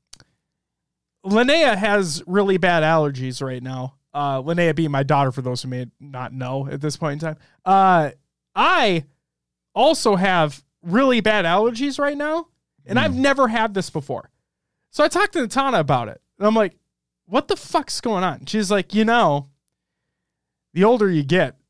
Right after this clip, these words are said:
Speaker 1: they might become more, like, they mo-, they might show themselves more." And I'm like,
Speaker 2: Yeah.
Speaker 1: "Son of a bitch, thirty sucks! What is this? No one prepped me for this at all!"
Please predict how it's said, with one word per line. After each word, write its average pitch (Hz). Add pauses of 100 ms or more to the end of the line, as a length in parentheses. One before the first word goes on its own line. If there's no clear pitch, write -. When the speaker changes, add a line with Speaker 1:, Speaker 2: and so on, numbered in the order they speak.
(540)
Speaker 1:
they 165
might 185
become 175
more, 165
like, 131 (1600)
they 185
mo-, 190 (120)
they 196
might 208
show 208
themselves 139
more." 139
And 135
I'm 147
like, 156
Speaker 2:
Yeah. 120
Speaker 1:
"Son 370
of 339
a 254
bitch, 254
thirty 392
sucks! - (240)
What 453
is 415
this? - (340)
No 453
one 453
prepped 403
me 392
for 370
this 359
at 392
all!" 285